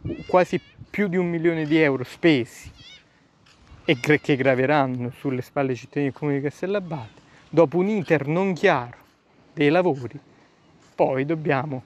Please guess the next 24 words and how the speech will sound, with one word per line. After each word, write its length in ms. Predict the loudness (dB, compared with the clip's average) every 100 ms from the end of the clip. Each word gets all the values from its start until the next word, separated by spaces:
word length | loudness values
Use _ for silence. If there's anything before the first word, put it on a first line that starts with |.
| _
assistere 680 | -16 -12 -4 -6 -4 -4 -4 _ _ -20 _ -12
i 120 | -4 0
cittadini, 560 | 0 2 2 2 0
noi 200 | 2 0
cittadini, 560 | -2 -4 -4 -4 -6 -6
dobbiamo 340 | -4 -2 -2
assistere 560 | -4 -6 -10 -8 -10 -10 -12
a 80 |
questa 360 | -2 -2 0 -2
mancanza 560 | -2 -2 -4 -4 -8 -12 -14 -20 -4
intollerabile 920 | 0 2 2 2 0 0 -4 -4 -4 _ _ _ _ _ -4
e 100 | 0
inaccettabile. 680 | 2 2 -2 -2 -4 0 0
Ma 140 | 0
questo 480 | 0 -2 -2 -6 -6
è 100 | -2
l'emblema 760 | 0 0 0 2 2 0 -10 -12 _ _ _ _ -8
della 340 | -2 2 2
politica 560 | 2 0 -2 -6 -2 -2
fatta 300 | -2 -2 -2
in 80 |
questi 240 | -2 -2 -2
anni 180 | -2 -2
dalla, 260 | 0 -2